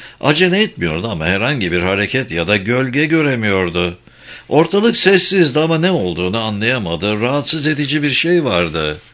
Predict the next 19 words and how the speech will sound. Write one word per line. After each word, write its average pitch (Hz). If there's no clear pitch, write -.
Dürbünü 85
biraz 85
aşağı 92
kaydırdığında 85
zemin 120
kattaki 110
veranda 110
kapısının 104
dibindeki 92
kar 135
birikintisini 113
gördü. 92
Buzlu 165
camdan 92
içinde 139
bir 147
kanepe, 104
iki 110
koltuk 95